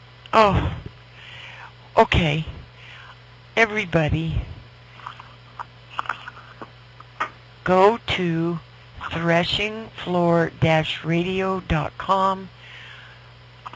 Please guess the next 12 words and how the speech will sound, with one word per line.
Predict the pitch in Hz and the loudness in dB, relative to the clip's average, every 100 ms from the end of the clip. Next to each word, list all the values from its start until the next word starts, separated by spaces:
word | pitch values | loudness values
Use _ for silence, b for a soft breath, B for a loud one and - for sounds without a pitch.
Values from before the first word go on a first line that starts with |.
| - - - - | -20 -20 -10 -2
and | 156 139 | -2 0
also | - 190 190 - 175 160 - - | 4 4 2 -2 -2 0 0 4
off | 180 240 - - - | 8 8 6 -6 -10
planet | - 185 170 160 143 - - - | -4 0 0 -2 -4 -8 -12 -6
radio | 156 156 156 151 151 151 147 - | 0 0 2 0 0 0 -4 -2
dot | 156 147 - | 0 0 -4
com | - 160 160 160 156 B B B B - | -6 -2 -2 -2 -6 B B B B 0
and | 165 151 156 | 2 2 2
listen | 175 226 - 202 196 | 4 4 2 -2 0
to | - 170 | 2 4
Randy | 170 170 165 170 | 2 2 0 -2
Moggins. | 175 175 185 156 160 | 4 6 8 6 -4